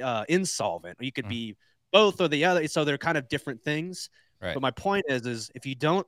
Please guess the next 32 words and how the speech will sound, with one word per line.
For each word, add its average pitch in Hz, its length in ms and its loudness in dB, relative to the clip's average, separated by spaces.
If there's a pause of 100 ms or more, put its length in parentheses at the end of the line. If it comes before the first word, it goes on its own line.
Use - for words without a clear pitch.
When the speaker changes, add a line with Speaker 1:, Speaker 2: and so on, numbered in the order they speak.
(100)
Speaker 1:
take 170 280 -2
into 143 280 -4
account 123 520 -4 (480)
these 139 520 0 (100)
different 143 460 0 (100)
rhythms 143 520 2
that 120 120 2
exist 95 640 -10
in, 110 440 -4 (500)
let, 131 220 -2
let 139 100 0
me 151 80 0
throw 139 240 4
some 131 260 -4
other, 127 320 -2 (120)
you 120 100 -8
know, 104 240 -10 (160)
things 113 280 -2
in 113 120 -8
there. 101 180 -6
How 147 120 0
about 151 260 4
hiring 120 800 0 (140)
people? - 440 -18 (140)
<clears throat> - 140 -16
I 156 180 -6 (1040)
think 127 160 -4
a 127 40 0
lot 139 160 6
of - 40 -6
times 123 260 -6
we, 113 360 -4